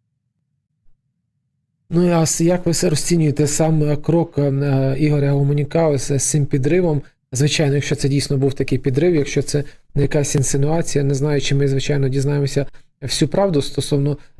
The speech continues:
е, ці-, цього-, цієї ситуації, яка склалася вчора в Шевченківському, е, суді. Ну, принаймні, з того, що ми знаємо,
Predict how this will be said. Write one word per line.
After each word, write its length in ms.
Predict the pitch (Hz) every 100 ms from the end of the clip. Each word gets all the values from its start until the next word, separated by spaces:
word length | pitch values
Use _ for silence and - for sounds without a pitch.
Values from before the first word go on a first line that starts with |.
| -
е, 260 | 143 139
ці-, 500 | 135 147 147 139 147
цього-, 400 | 139 - 147 139
цієї 280 | 127 - 147
ситуації, 480 | 135 139 147 139 -
яка 140 | 131
склалася 540 | 139 - 139 139 - 135 - - -
вчора 340 | 139 - 147
в 60 | 135
Шевченківському, 920 | - - 147 139 139 - 143 143 139 - - 143
е, 80 |
суді. 340 | 135 - 143 170
Ну, 120 | 151
принаймні, 440 | 143 143 151 143
з 80 | 135
того, 160 | - 147
що 200 | - 147
ми 100 | 143
знаємо, 440 | - 165 160 147